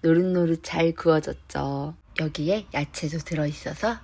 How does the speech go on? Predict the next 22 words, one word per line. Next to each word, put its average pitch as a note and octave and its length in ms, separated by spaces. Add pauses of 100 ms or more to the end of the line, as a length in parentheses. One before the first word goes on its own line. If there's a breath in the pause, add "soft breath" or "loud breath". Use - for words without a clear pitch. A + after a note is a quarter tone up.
(120)
아이들 D3 460
주기에도 D3 840
영양 D#3+ 420
만점이에요. E3+ 960 (1080 loud breath)
엄마는 F3 480
감자 D#3+ 340
샐러드 E3 500
빵에 D3 340
커피로 G3+ 480
힐링 A#3 320
중이고 E3 500 (320 loud breath)
아이 F#3 320
밥에도 F3+ 420
반찬으로 F#3+ 760
해줬더니 A3+ 640
정말 F3 480
잘 D#3+ 180
먹어요. D3+ 460 (200 loud breath)
덕분에 F#3 520
반찬 F3 420
걱정 D#3 340
덜었어요. D3+ 680